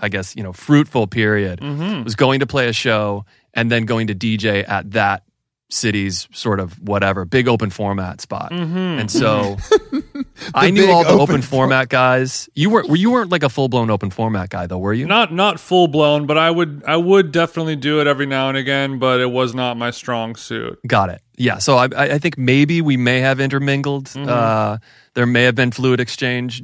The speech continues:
Speaker 1: during those years, but
Speaker 2: So you were D J ing after parties
Speaker 1: Yeah.
Speaker 2: for the show, and it would turn into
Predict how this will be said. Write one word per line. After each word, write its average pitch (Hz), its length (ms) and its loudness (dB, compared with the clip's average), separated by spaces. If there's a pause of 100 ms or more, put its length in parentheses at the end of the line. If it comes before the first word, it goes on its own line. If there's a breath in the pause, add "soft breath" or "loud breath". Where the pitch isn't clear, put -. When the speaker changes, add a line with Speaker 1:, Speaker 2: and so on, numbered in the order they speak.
(160)
Speaker 1:
during 117 260 -2
those 120 240 -4
years, 127 340 -6
but 107 380 -4
Speaker 2:
So 196 120 2
you 196 260 4
were 214 180 6
D 190 220 -4
J 190 300 0
ing 185 80 -4
after 170 300 0
parties 127 640 0
Speaker 1:
Yeah. 107 160 2
Speaker 2:
for 160 140 0
the 143 120 -2
show, 131 720 2
and 135 140 -4
it 139 60 0
would 135 400 -4
turn 156 220 0
into 135 580 -2